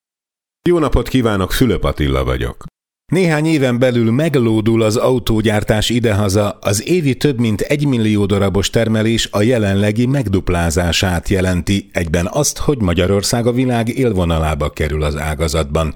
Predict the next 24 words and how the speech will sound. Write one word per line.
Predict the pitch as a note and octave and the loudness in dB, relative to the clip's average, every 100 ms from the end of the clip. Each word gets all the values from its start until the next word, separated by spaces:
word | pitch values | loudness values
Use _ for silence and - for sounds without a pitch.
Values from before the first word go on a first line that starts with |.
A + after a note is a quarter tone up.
| - | -4
jelentette | E2 C#2+ D2+ E2 G#2 | -2 -2 -2 -4 -2
be | G2 A2 | -2 -2
a | |
külgazdasági | - A2 F#2 E2+ F2 - F2+ F2+ | 0 0 0 0 -2 -2 -2 0
és | E2+ - | -2 -2
külügyminiszter. | F#2 D2+ C2 D2 C#2+ - C#2+ C2+ - - | -4 -4 -4 -4 -4 -4 -4 -4 -6 -6
Szijjártó | F3 F3+ C#3+ A2+ B2 | -2 0 0 0 0
Péter | C3 A#2+ A#2 | 0 0 0
ugyanakkor | B2+ A2+ G#2 - G#2+ | 0 0 0 0 0
jelezte, | G#2+ G2+ F2+ G#2 F#2 | 2 0 0 -2 -2
ehhez | - F#2+ G#2+ F#2+ | -2 -2 0 0
az | A2+ A2+ | 0 0
is | A#2 | -2
kell, | - C#3 C#3 A2+ | 0 0 0 -2
hogy | C3 | -2
a | B2+ | 0
beszállítók | A2+ - G2 F#2 G2 G2 - G#2+ - | 0 0 0 2 0 0 -2 -4 -2
tartsák | E2 - - D2 - | -4 -4 -4 -4 -2
a | D#2+ | -2
lépést, | E2 D#2+ F2+ F2 - - | -2 -2 0 0 -2 -4
és | F#2 - | -4 0
megfeleljenek | C#3+ C#3+ - C#2+ C2+ C2 B1 B1 - | -2 -2 -4 -4 -4 -6 -6 -8 -8
az | C#2 C2 | -10 -8
elvárásoknak. | D2+ C#2 C2 C2 B1+ - - - - | -8 -6 -6 -8 -8 -10 -8 -10 -10